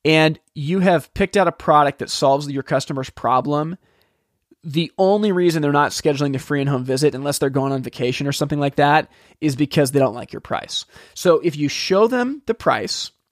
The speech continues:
and then you say, "Yeah, would there be a good day next week for our estimator to come out?" And if they say,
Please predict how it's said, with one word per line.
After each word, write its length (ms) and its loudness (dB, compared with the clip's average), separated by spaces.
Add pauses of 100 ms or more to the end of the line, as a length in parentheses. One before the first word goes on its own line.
(140)
and 100 0
then 100 0
you 60 -2
say, 480 -2 (240)
"Yeah, 120 -2
would 100 0
there 80 6
be 120 -4
a 60 -6
good 180 0
day 220 2
next 300 -2
week 160 0
for 140 0
our 120 4
estimator 420 -2
to 80 -4
come 160 -6
out?" 320 -6
And 80 -6
if 120 -4
they 120 2
say, 480 -2